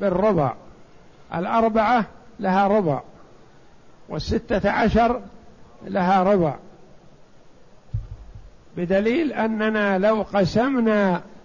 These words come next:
الستة عشر على أربعة انقسمت، ما بقي شيء. قسمنا الأربعة على أربعة انقسمت، ما بقي شيء.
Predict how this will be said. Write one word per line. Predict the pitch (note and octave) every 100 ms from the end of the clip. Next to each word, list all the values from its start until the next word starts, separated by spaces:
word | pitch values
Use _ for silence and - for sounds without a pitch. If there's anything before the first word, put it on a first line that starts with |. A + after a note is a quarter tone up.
| - - - - -
الستة | F3+ - B3 - - G#3 G3+
عشر | F#3+ A3 G#3+ F3+ C#3+ - - - - - - - -
على | C#3+ G3+ G3 G3 G#3
أربعة | B3 B3+ G#3 G3 A3 G#3+ - - - - - - - - - -
انقسمت، | G#3+ G3+ A3+ F#3 E3 C#3+ C#3 - - - -
ما | G#3
بقي | G3 F#3 F3
شيء. | E3+ D3 - - - - - - - - - - -
قسمنا | F3+ F3 G#3 A#3 C#4 A3+ G#3 G#3+
الأربعة | G#3 A3+ A#3 G3 F#3 E3+ D#3+
على | G#3 A3
أربعة | A3 A#3+ A3+ G#3 G3+ A3+ - - -
انقسمت، | F#3+ G3 - A3 F3+ D3+ C#3+ -
ما | G3 G3
بقي | F3+ E3+
شيء. | C3+ D3+